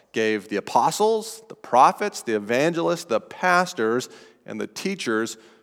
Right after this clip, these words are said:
to equip his people for works of service, so that the body of Christ may be built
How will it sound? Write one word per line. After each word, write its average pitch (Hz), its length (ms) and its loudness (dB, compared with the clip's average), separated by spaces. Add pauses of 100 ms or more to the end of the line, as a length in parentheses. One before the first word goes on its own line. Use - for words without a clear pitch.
(280)
to 127 320 -2
equip 202 400 0
his 202 180 -2
people 120 400 -2
for 113 300 -4
works 127 460 0 (120)
of 107 160 -12
service, 107 640 -2 (400)
so - 160 -20
that 107 160 0
the 98 80 -6
body 135 400 4
of 143 140 -4
Christ 101 520 0 (120)
may 104 100 -14
be 101 140 -10
built 92 500 -4